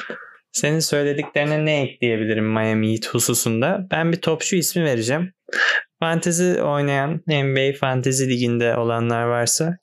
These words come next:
kesinlikle alsınlar takımlarına. Ha, biliyorsun Miami Heat bir basketbol okulu.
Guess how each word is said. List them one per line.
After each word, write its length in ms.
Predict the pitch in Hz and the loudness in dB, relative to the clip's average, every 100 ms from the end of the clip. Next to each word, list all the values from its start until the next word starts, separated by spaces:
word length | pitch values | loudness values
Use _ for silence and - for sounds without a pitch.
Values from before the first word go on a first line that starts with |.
| - | 0
kesinlikle 500 | 131 - 123 - 135 | 0 2 -2 0 0
alsınlar 580 | 117 - 123 113 107 | 2 0 0 0 0
takımlarına. 680 | - 107 110 107 104 131 160 _ _ - - - - - - - - | -2 0 0 2 2 0 -2 _ _ -20 -6 -2 0 0 -2 -6 -8
Ha, 180 | - 180 | -2 -2
biliyorsun 720 | 180 208 196 - 143 - - - - | 0 0 0 0 -2 -2 -6 -14 -14
Miami 540 | 143 165 190 170 160 | -6 -2 0 2 2
Heat 220 | 185 - - - _ _ _ _ 170 | 0 -2 -8 -10 _ _ _ _ -2
bir 340 | 185 190 190 - | 0 0 -4 -2
basketbol 720 | 135 - - 180 - 143 120 | 0 0 0 0 0 -2 -2
okulu. 320 | 107 117 107 | 0 0 0